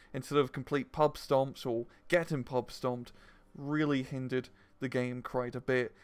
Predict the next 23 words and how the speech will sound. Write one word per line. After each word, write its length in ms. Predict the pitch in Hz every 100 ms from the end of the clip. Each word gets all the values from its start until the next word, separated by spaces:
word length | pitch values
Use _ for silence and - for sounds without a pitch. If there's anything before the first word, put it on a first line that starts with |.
| -
And 120 | - 151
it 120 | 165
is 140 | 190
because 560 | - 190 170 160 151 147
they 200 | 147 147
spread 440 | - - 151 147
out 340 | 143 139 135 - - -
the 80 | 131
player 320 | - 139 135
base 360 | 135 131 131
initially 680 | 131 135 147 - 131 131 127 - - -
over 260 | 131 131
the 60 | 120
quick 320 | - 165 165
play, 380 | 175 170 175 175 -
over 380 | 135 127 127 123
the 300 | 123 120 117
ranked 540 | 117 143 160 165 - - -
custom 420 | - 156 - 151
system, 500 | 147 160 147 - 156 151 - -
and 140 | 156
over 300 | 143 135 131
the 160 | 127